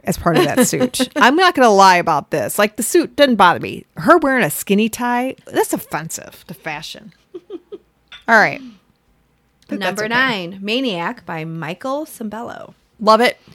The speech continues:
Speaker 2: This is from Flashdance.
Speaker 1: Yeah, I just bought the album.
Speaker 2: Oh, you did. Awesome.
Speaker 1: I did. I think it's in there. I don't
Speaker 2: I
Speaker 1: know.
Speaker 2: love
Speaker 1: I buy s-,
Speaker 2: Flashdance.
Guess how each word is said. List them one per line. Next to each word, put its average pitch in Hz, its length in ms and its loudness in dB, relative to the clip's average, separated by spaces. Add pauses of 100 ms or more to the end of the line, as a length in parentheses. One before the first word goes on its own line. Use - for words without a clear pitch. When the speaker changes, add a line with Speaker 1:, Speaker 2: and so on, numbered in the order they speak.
(140)
Speaker 2:
This 247 220 -10
is 233 140 -14
from 196 180 -14
Flashdance. 180 880 -12 (160)
Speaker 1:
Yeah, 302 160 -2
I 247 120 -2
just 262 240 -10
bought 254 240 2
the 220 320 2 (160)
album. 214 420 2
Speaker 2:
Oh, 359 400 4
you 180 180 -4
did. 190 140 -8
Awesome. 170 640 -6
Speaker 1:
I 208 80 -2
did. 285 220 -4
I 175 80 -4
think 294 240 -12
it's - 160 -12
in 170 120 -10
there. 175 240 -14
I 254 100 -10
don't 262 80 -2
Speaker 2:
I 254 40 -4
Speaker 1:
know. - 100 -6
Speaker 2:
love 180 120 -2
Speaker 1:
I 262 60 2
buy 247 180 2
s-, 196 180 -6
Speaker 2:
Flashdance. 190 380 -10